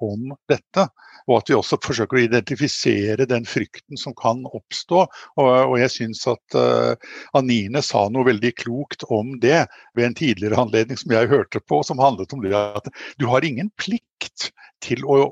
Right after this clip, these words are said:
å løpe rundt og provosere for å gjøre det. Men hvis du har et pedagogisk opplegg hvor noe som kan fremstå som provoserende var en del av det,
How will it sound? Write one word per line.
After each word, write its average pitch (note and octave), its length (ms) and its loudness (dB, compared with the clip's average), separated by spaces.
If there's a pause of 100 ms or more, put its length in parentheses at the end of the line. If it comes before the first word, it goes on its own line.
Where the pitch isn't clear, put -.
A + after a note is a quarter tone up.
å C#3 80 6
løpe C#3+ 480 2
rundt G2 220 -6
og - 80 -10
provosere C#3 640 0 (240)
for A2 260 4
å C3+ 80 0
gjøre C3 320 2
det. G#3+ 160 2 (400)
Men C#3+ 160 0
hvis A2 380 -2
du F#3 80 -4 (120)
har A#2+ 300 4
et C3+ 180 -6
pedagogisk C#3 600 -2
opplegg E3+ 340 -2 (300)
hvor A2+ 320 2
noe D3 480 -6 (140)
som - 200 -8
kan D3 160 2
fremstå G#2+ 380 -4
som C#3 180 -10
provoserende B2+ 560 -2
var G#2+ 460 2
en C#3 100 -8
del A#2 180 2
av C3 140 2
det, A3+ 140 2